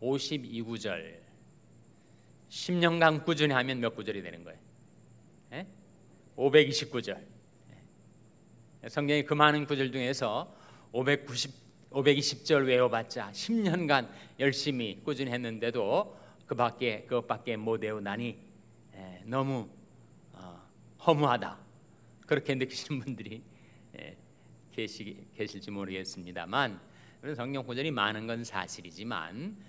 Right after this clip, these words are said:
정말 중요한 성경 구절, 성경이 육십육 권 책이 있다면 각 책의 요절들만, 아, 우리가 정확하게, 에,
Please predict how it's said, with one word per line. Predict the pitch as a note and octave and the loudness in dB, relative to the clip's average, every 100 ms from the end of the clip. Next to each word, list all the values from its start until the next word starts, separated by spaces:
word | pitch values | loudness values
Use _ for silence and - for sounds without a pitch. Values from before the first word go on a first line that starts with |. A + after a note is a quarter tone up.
| - - - | -20 -20 -18
정말 | - - - D3+ F3+ F#3+ G3+ F3+ F3+ | -16 -16 -12 -6 -2 2 4 4 0
중요한 | - D3 C3+ B2 A#2+ | -2 0 0 -2 -6
성경 | C3 B2 A2+ G2+ | -8 -8 -8 -10
구절, | G#2+ G2 - - - - - - - - - - - - - - - - - | -16 -16 -20 -20 -20 -20 -20 -20 -20 -20 -20 -20 -20 -20 -20 -20 -20 -20 -16
성경이 | D#3+ D#3+ D#3 D#3 | -6 -2 0 0
육십육 | C3+ - B2+ B2 | -2 -4 -6 -4
권 | B2 A#2 | -4 -4
책이 | - A2+ | -6 -6
있다면 | G#2 G2+ G2 D#3+ C3+ - - - - - | -6 -6 -4 -2 -4 -8 -18 -20 -20 -10
각 | - C#3 - | -4 -4 -4
책의 | - E3+ D3 B2+ B2 G#3+ - - - - - | -4 -2 2 2 2 -2 -6 -20 -20 -20 -12
요절들만, | A2 C3 D3 D3 D#3+ C#3 D3 C3+ A#2 G2 B2+ G#2+ - - - - - | 2 6 8 10 8 8 2 4 2 0 -8 -12 -18 -20 -20 -20 -16
아, | F2 F2 D#2 C2+ B1 - - - - | -12 -12 -12 -14 -18 -20 -20 -20 -16
우리가 | G#2 G#2 F#2+ F#2+ | -12 -8 -8 -8
정확하게, | - A2 A2 - A2 G#2 G2 C#3+ G3+ - - - - | -6 -4 -4 -6 -6 -6 -6 -6 -8 -14 -20 -20 -20
에, | F2 F2 | -18 -18